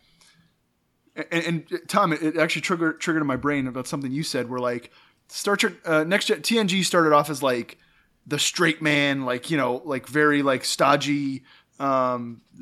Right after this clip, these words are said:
it's this utopian society where everyone's just serious or whatever, you know? And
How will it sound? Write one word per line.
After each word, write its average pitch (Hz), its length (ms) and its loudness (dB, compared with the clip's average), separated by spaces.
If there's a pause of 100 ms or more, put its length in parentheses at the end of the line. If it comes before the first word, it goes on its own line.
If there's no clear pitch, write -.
(500)
it's 180 220 -8
this - 240 -6
utopian 151 600 -2
society 156 680 2
where 139 140 2
everyone's 143 440 -2
just - 360 -4
serious 147 520 0
or 143 80 0
whatever, 139 400 -2
you 165 140 -10
know? 175 240 -2 (520)
And 151 440 0